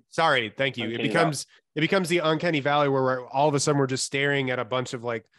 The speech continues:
Speaker 1: blue people with no distinguishable features from one another,
Speaker 2: Mm-hmm.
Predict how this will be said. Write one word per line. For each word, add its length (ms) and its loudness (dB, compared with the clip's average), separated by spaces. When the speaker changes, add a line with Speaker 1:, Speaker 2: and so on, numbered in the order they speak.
Speaker 1:
blue 320 -2
people 260 -2
with 120 -2
no 160 0
distinguishable 720 -4
features 560 -4
from 160 -2
one 180 0
another, 500 -2
Speaker 2:
Mm-hmm. 280 -6